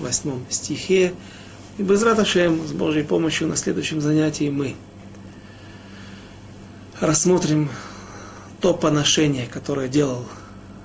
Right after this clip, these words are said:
которое провозглашал Голиат, какие были его каванот, мысли, с какой позиции, на какой позиции он стоял,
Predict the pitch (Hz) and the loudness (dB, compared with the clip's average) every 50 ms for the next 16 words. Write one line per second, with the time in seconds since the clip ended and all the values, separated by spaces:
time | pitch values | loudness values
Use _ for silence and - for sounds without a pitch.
0 | - - - - - - - - - - - - - - - 147 139 - - 143 | -18 -18 -18 -18 -18 -18 -18 -18 -18 -18 -16 -14 -10 -6 -4 -4 -4 -4 -4 -4
1 | 131 127 123 123 - - - - 151 139 123 123 - - - - - - - - | -4 -4 -4 -4 -6 -6 -6 -4 -4 -4 -4 -6 -10 -14 -16 -16 -18 -18 -18 -18
2 | - - - - - - - - - - - - - 135 131 135 151 175 185 185 | -18 -18 -18 -18 -18 -18 -18 -18 -18 -18 -16 -10 -8 -6 -2 0 2 4 4 4
3 | 185 185 - - - - - - - - - - - - - - - - - - | 2 0 -4 -12 -14 -16 -18 -18 -18 -18 -18 -18 -16 -16 -16 -18 -18 -18 -20 -18
4 | - - - - - - - - - - - - - - - - - - - - | -18 -18 -18 -18 -18 -18 -18 -18 -18 -18 -18 -18 -18 -18 -18 -18 -18 -18 -18 -18
5 | - - - - - - 196 180 160 147 147 139 139 131 127 131 123 127 - 131 | -12 -6 -6 -6 -2 2 4 4 6 6 6 4 4 0 -2 -4 -6 -6 -6 -6
6 | 139 135 135 156 165 160 156 - - - - - - - 156 165 175 165 - - | -4 -2 0 0 0 0 -2 -4 -10 -12 -14 -16 -8 -2 2 2 4 4 4 2
7 | 165 156 156 151 147 - - - - - - - - - - - - - - - | 2 2 2 0 0 -4 -10 -16 -18 -18 -18 -18 -18 -18 -18 -18 -18 -18 -18 -16
8 | - - - - - 147 - - 139 127 - 175 180 156 - - 151 143 - - | -14 -14 -10 -6 -6 -4 -4 -4 -4 -2 0 0 0 0 -2 -4 -6 -6 -4 0
9 | - 156 151 - 139 139 139 135 - - - - - - - - - - - 165 | 0 0 0 0 -2 -2 -2 -4 -4 -4 -6 -6 -8 -6 -6 -6 -6 -2 0 0
10 | 175 175 175 170 165 | 2 2 2 0 -2